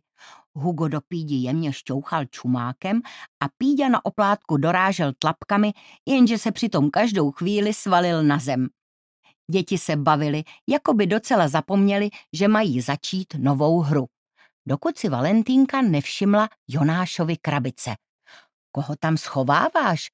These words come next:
zeptala se zvědavě kamaráda. „Mám to též, co je támhle na skříni,“ ukázal nahoru Jonáš.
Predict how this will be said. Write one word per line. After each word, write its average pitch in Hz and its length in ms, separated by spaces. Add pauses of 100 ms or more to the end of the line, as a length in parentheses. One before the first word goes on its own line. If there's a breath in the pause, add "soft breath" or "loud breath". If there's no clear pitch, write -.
zeptala 143 540
se 160 160
zvědavě 139 480
kamaráda. 123 680 (760 loud breath)
„Mám 320 200
to 233 160
též, 247 380
co 349 120
je 320 180
támhle 277 380
na 202 140
skříni,“ 147 560 (280 soft breath)
ukázal 240 560
nahoru 185 400
Jonáš. 143 640